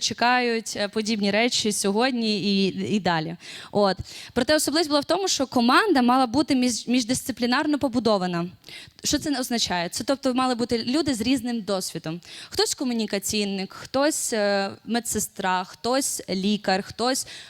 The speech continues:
викладач. Коли команда поя-, ось поєднується з таким чином, то тоді рішення набагато цікавіші. Але що намагалися вирішити ці,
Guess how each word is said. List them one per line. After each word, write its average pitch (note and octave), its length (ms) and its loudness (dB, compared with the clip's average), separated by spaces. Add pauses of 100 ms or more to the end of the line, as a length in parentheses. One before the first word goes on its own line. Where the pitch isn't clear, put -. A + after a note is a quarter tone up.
викладач. G3+ 880 0 (420)
Коли C4 220 0
команда C#4+ 400 4
поя-, A#3+ 440 2
ось A#3 120 0
поєднується A#3+ 480 0
з - 40 0
таким A#3 280 0
чином, F#4 400 2
то A3+ 180 2 (280)
тоді A#3+ 360 0
рішення A#3+ 400 0
набагато G#3 600 2
цікавіші. E3 600 -6 (1900)
Але D4+ 160 4
що G4 260 2
намагалися D#4 540 4
вирішити C4 400 0
ці, B3 420 0